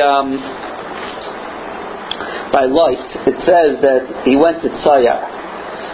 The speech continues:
So Rashi says there, why Tzayar? 'Cause Tzayar was built two years after Sodom and Amorah,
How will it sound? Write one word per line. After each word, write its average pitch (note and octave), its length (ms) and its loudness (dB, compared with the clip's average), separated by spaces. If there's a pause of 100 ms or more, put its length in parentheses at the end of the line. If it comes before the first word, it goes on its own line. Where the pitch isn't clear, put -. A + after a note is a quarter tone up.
(140)
So B2+ 100 2
Rashi E3+ 480 4
says E3+ 300 4
there, C3 340 6 (320)
why C3 240 4
Tzayar? B2 640 4
'Cause - 160 2 (160)
Tzayar G#3 320 6
was D#3 160 6 (100)
built F#3+ 300 4
two G#3+ 160 4
years F3 380 6
after D#3 340 4 (160)
Sodom C3 260 4
and B2+ 60 4
Amorah, A#2+ 560 4